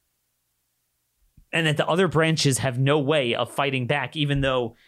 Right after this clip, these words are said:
in fact, they actually have more powers than the Supreme Court and the lower courts.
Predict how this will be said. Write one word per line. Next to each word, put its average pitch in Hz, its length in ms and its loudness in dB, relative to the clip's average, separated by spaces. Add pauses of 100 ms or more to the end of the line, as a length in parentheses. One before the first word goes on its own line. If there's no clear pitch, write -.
(380)
in 127 140 0
fact, 147 580 -2 (520)
they 139 180 0
actually 151 340 0
have 120 160 2
more 147 260 4
powers - 640 -2 (1400)
than 127 120 0
the 120 100 2
Supreme 110 360 0
Court 92 320 -2
and 120 100 -4
the 117 80 -2
lower 110 240 2
courts. - 460 -6